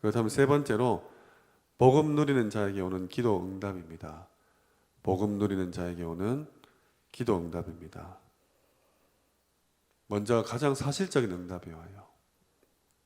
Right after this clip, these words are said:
요한복음 십사 장에 나오는 성령에 관한 말씀. 보혜사 성령을 주셔서 영원토록 우리와 함께 하시고 모든 것을 가르치시고 생각나게 하신다 했어요.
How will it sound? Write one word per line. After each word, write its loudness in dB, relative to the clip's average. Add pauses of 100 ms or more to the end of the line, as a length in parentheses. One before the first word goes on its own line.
(160)
요한복음 8
십사 -2
장에 -2
나오는 -2
성령에 -8
관한 -10
말씀. -10 (1040)
보혜사 4
성령을 6
주셔서 -2 (480)
영원토록 2
우리와 -2
함께 -6
하시고 -10 (540)
모든 2
것을 0
가르치시고 -10
생각나게 0
하신다 -6
했어요. -16